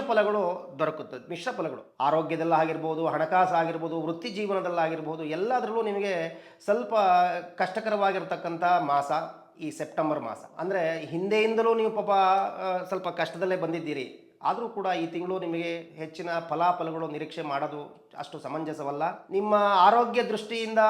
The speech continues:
ವೃತ್ತಿ ಮತ್ತೆ ಹಣಕಾಸಿಯಲ್ಲಿ ನಿಮಗೆ ಸ್ವಲ್ಪ ಅಡೆತಡೆಗಳು ಜಾಸ್ತಿ ಆಗ್ತದೆ. ಬೇಡದೇ ಇರತಕ್ಕಂಥ ವಿಚಾರಗಳನ್ನ ನೀವು ಮಾಡಕ್ ಹೋಗ್ಬೇಡಿ. ಅಂದ್ರೆ ಬೇರೆ ಯಾವುದೋ ಕೆಲಸ, ನಿಮ್ಮ ಕೆಲಸ ನೀವು ಮಾಡಿದ್ರೆ ಸಾಕಾಗಿರುತ್ತೆ, ಬೇರೆ ಕೆ-, ಯಾವುದೋ ಕೆಲಸಗಳನ್ನ ಮಾಡಕ್ ಹೋಗ್ಬೇಡಿ.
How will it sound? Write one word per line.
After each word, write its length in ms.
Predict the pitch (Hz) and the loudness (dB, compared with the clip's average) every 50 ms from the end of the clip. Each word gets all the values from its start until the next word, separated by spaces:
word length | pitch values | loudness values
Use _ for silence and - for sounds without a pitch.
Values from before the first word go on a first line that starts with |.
| 220 220 220 220 | 8 8 8 6
ವೃತ್ತಿ 600 | 220 202 170 180 - - 233 233 233 226 226 226 220 | 4 2 0 -4 -6 -6 -6 -6 -4 -4 -4 -2 -4
ಮತ್ತೆ 200 | 202 208 - 202 | -4 -2 0 0
ಹಣಕಾಸಿಯಲ್ಲಿ 720 | 165 170 185 185 190 202 202 196 - 226 226 220 220 214 | 0 2 0 0 0 0 -2 -2 -2 -2 -2 0 0 0
ನಿಮಗೆ 440 | 208 202 196 196 190 196 190 190 185 | -2 -2 -2 0 0 0 0 -2 -2
ಸ್ವಲ್ಪ 320 | 185 185 190 196 202 208 208 | -2 -2 -4 -4 -2 -2 0
ಅಡೆತಡೆಗಳು 680 | 185 185 180 165 170 180 180 190 175 185 175 175 170 | 0 2 2 2 2 0 -2 -2 -4 -4 -4 -4 -6
ಜಾಸ್ತಿ 380 | 151 143 143 143 143 - 151 | -4 -2 -2 -2 -2 -4 -6
ಆಗ್ತದೆ. 540 | 139 127 - - 117 104 - - _ - 151 | -8 -8 -8 -10 -16 -18 -20 -20 _ -12 -2
ಬೇಡದೇ 400 | 139 156 175 196 202 202 208 208 | 2 4 6 6 6 6 4 4
ಇರತಕ್ಕಂಥ 560 | 202 202 202 - 185 180 - 185 175 165 165 | 2 2 0 -2 -4 -6 -6 -6 -6 -4 -2
ವಿಚಾರಗಳನ್ನ 640 | 175 165 160 156 - 175 170 165 165 165 160 160 165 | -2 -2 -2 -2 0 2 2 2 2 0 -2 -2 -4
ನೀವು 200 | 160 156 156 151 | -4 -6 -4 -4
ಮಾಡಕ್ 280 | 139 139 143 151 151 151 | -2 -2 0 -2 -2 -4
ಹೋಗ್ಬೇಡಿ. 600 | 147 139 131 139 135 139 165 - - - - - - | -6 -8 -8 -8 -8 -8 -8 -10 -10 -16 -20 -18 -16
ಅಂದ್ರೆ 520 | 147 151 156 156 143 139 139 143 147 139 127 123 | -12 -8 -8 -6 -6 -6 -8 -10 -12 -12 -8 -4
ಬೇರೆ 360 | 156 165 170 175 180 170 160 | -2 0 0 0 0 0 0
ಯಾವುದೋ 320 | 151 147 151 160 170 175 | 0 0 0 0 0 -2
ಕೆಲಸ, 260 | 170 170 160 151 151 | -2 -4 -6 -6 -4
ನಿಮ್ಮ 300 | 170 156 143 139 156 165 | -4 -4 -4 -4 -4 -4
ಕೆಲಸ 260 | 165 180 190 190 175 202 | -2 -2 -2 0 2 2
ನೀವು 220 | 208 208 202 190 | 2 2 2 0
ಮಾಡಿದ್ರೆ 320 | 180 180 175 175 175 180 | 0 0 0 0 -2 -4
ಸಾಕಾಗಿರುತ್ತೆ, 640 | 170 - 160 156 151 160 160 156 151 151 - - 185 | -4 -2 -2 -2 0 0 -2 -2 -4 -6 -8 -10 -10
ಬೇರೆ 300 | 170 147 156 180 190 196 | -8 -6 -4 -2 -2 -2
ಕೆ-, 120 | - - 160 | -2 -2 -2
ಯಾವುದೋ 300 | 160 156 165 160 170 160 | 0 0 0 0 -2 -4
ಕೆಲಸಗಳನ್ನ 460 | 165 156 151 143 151 147 143 139 165 | -4 -6 -8 -8 -8 -8 -8 -6 -6
ಮಾಡಕ್ 320 | 160 139 131 135 131 135 | -4 -4 -4 -4 -4 -6
ಹೋಗ್ಬೇಡಿ. 600 | 131 120 120 110 117 110 107 107 - _ _ _ | -8 -12 -12 -12 -14 -16 -16 -18 -20 _ _ _